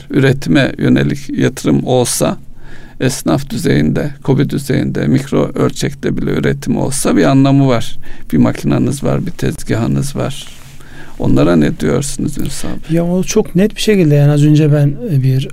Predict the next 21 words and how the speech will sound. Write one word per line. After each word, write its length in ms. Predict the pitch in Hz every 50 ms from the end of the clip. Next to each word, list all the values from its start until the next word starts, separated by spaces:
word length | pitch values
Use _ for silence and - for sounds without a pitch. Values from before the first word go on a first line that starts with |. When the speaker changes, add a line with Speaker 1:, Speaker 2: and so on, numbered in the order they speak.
| - -
Speaker 2:
araba 240 | 143 143 139 143 151
markasından 680 | 151 151 147 139 139 143 139 - - 139 139 135 139
hareketle 560 | 139 143 147 143 135 139 151 143 139 - 135 135
söyledim 340 | - 143 135 123 131 165
ama 160 | 196 185 160 139
aslında 480 | 139 - - 143 143 147 147 151 151
şu 180 | 143 - 147 139
an 140 | 135 135 139
baktığınızda 680 | 139 139 - - 143 139 139 131 131 151 160 170 170 - - - - - - - - - - - - - - -
insanların 720 | - 160 151 147 143 156 151 147 147 143 139 147 147 147 139 143
toplu 340 | - 160 147 143 - - 156
bulundukları 580 | 147 147 143 147 147 147 143 139 - 147 143 139
mekanlara 540 | 139 135 139 139 143 139 139 139 139 139 139
gitmesiyle 540 | 131 135 - - 139 131 - - 151 143 143
alakalı 480 | 131 127 131 127 - 139 131 131 123 - - - - - - - - - - - - - - -
net 240 | 147 156 147 143 -
uyarılar 460 | - 170 151 143 139 139 139 139 139
varken, 500 | 135 131 139 139 135 - - 139 127 113 -
hatta 420 | - - 131 - - - 139 127
gitmeyin 680 | 123 131 147 151 143 - 143 139 127 127 123 120 120 120
diye 300 | 127 127 127 127 120 117